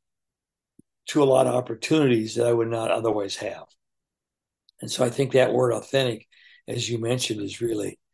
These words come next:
uh, an important piece. And, and then being a mentor, you know, w-, what really is a mentor? Well, I think a mentor is somebody that, as I look back on my mentors, a mentor is just somebody that's available,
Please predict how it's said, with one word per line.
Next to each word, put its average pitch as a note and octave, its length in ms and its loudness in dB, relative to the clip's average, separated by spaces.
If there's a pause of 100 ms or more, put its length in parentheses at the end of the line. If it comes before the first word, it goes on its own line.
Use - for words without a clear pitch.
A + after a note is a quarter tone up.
(240)
uh, - 200 -2
an A2+ 60 -4
important A2 460 0
piece. - 460 -4 (300)
And, C#3+ 200 -2
and D3+ 160 2
then D3+ 260 4
being E3+ 240 6
a B2+ 40 2
mentor, B2+ 480 -2
you B2+ 160 -2
know, A#2+ 240 0 (1300)
w-, - 340 -10
what G3 300 -2
really D3+ 320 4
is C3 200 2
a G#2 60 -6
mentor? G#2 540 -12
Well, G#2+ 120 -6
I C#3 100 2
think D#3 240 -2
a B2 40 -2
mentor A#2+ 560 0
is G#2+ 240 -2
somebody A2+ 680 0 (480)
that, A2 300 -6 (180)
as A2 220 -8
I A#2+ 120 4
look B2 240 4
back A#2+ 320 0
on G#2 180 -6
my D3 220 2
mentors, A2+ 640 -6 (880)
a A2+ 80 -6
mentor D3 440 2
is A#2 100 -2
just A#2+ 220 0
somebody C#3 680 0
that's A#2 240 -2
available, C3 600 2